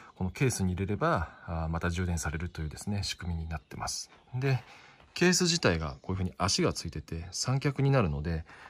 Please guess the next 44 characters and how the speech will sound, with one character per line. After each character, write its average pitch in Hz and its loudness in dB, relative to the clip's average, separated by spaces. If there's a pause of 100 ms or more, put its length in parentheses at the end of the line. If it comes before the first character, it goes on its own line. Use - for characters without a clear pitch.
(240)
こ 160 0
れ 165 4
だ 165 6
け 156 4 (100)
持 147 2
っ - 2
て - -4
れ 87 0
ば 85 0
置 87 -2
き - -2
取 107 4
り 110 2
も 127 2 (160)
で 87 -8
き - -8
る - -8
と - -12 (300)
い 90 -6
う 80 -4
で - -12
す - -6
ね、 131 0 (160)
え 73 -8
ー、 - -8
カ 71 -4
メ 64 -4
ラ - -10 (120)
で 76 -6
す。 - -4 (560)
え 90 0
ー、 - 2
持 101 4
っ - 0
て 101 -6
く - -6
と 92 -6
き - -2
は 117 2
こ - -10
う 80 -2
畳 78 -8
ん 92 -4
で、 113 -2